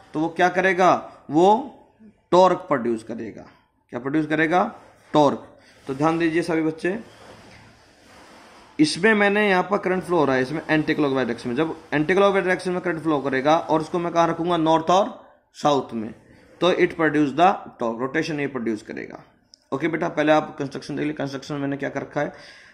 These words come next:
कंस्ट्रक्शन में हमने बेटा पी क्यू आर एस वन हमने कॉइल लिया है, number of large number of turns of copper coil।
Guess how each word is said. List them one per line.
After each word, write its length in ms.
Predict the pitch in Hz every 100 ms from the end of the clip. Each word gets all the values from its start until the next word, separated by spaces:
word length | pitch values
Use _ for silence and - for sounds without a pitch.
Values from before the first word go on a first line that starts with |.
| _
कंस्ट्रक्शन 640 | 156 156 - - 151 -
में 80 | 185
हमने 180 | 180 180
बेटा 260 | 170 175 175 147 - -
पी 240 | 170 175 156 -
क्यू 400 | 165 170 170 -
आर 300 | 143 156 160 -
एस 200 | 147 147
वन 160 | 156
हमने 280 | 151 147 151
कॉइल 240 | 147 139 147
लिया 240 | 147 147
है, 80 | 151
number 280 | 147 139 139
of 100 | 143
large 180 | 139 139
number 180 | 139 139
of 100 | 139
turns 200 | 139 139
of 120 | 131
copper 320 | 131 131 139
coil। 160 | 139